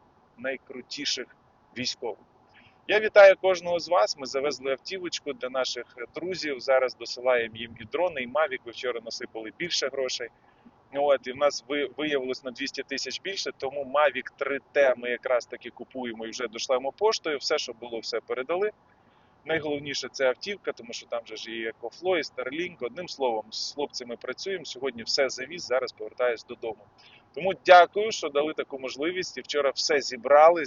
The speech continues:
гроші всі на базі. Дуже-дуже вам дякую. Працюємо на нашу перемогу.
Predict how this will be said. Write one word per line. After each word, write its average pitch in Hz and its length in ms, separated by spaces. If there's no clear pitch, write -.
гроші 131 320
всі 127 240
на 120 80
базі. 139 380
Дуже-дуже 131 600
вам 113 160
дякую. 143 440
Працюємо 135 600
на 113 100
нашу 117 380
перемогу. 127 480